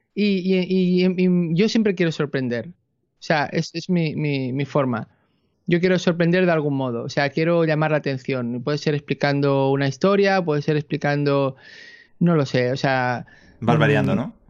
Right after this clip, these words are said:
Speaker 1: voy variando, incluso me gusta mucho el... y que a lo mejor, imagínate que una charla que di para profesores de secundaria, ¿no? Que les tenía que enseñar el formato este pechacucha, ¿no? ¿Sabes, no? El de veinte
Speaker 2: Sí, pero
Speaker 1: diapositivas, veinte
Speaker 2: Ujú.
Speaker 1: segundos,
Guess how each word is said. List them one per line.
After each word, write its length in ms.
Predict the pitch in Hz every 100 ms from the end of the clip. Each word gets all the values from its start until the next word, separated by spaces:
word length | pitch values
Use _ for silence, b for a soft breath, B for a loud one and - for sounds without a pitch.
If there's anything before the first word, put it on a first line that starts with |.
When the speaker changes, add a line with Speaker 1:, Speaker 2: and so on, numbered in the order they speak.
| b b b _ -
Speaker 1:
voy 140 | 196
variando, 560 | 208 214 226 226 220 262
incluso 380 | 202 196 185 185
me 80 | 180
gusta 320 | 196 - 226
mucho 440 | 220 220 240 220
el... 680 | 175 165 156 147 135 127 95 _ _ _ _ _ _ _ _ _ -
y 140 | 170 165
que 260 | 170 160
a 40 | 156
lo 60 |
mejor, 220 | 156 156 185
imagínate 420 | 165 170 175 175
que 460 | 170 160 151 151 135
una 200 | 160 160
charla 300 | - 156 151
que 120 | 151
di 120 | 151
para 540 | 151 147 139 127 120 117
profesores 400 | 135 143 151 151
de 40 |
secundaria, 500 | 147 143 139 131 117
¿no? 140 | 127 170
Que 420 | 156 135 123 123 B B -
les 300 | 139 147 -
tenía 240 | 151 165
que 160 | 175 180
enseñar 600 | 180 185 170 185 190 -
el 180 | 156 151
formato 380 | - 151 156 165
este 220 | 156 -
pechacucha, 640 | 131 - 131 - 170 117 120
¿no? 140 | 151
¿Sabes, 300 | 151 131 110
no? 100 | 135
El 80 | 147
de 240 | 139 127 123 B B B
veinte 260 | 160 156 160
Speaker 2:
Sí, 60 | 147
pero 20 |
Speaker 1:
diapositivas, 460 | 117 147 165 160
veinte 200 | 156 -
Speaker 2:
Ujú. 60 | 151
Speaker 1:
segundos, 640 | 165 185 196 190 190 190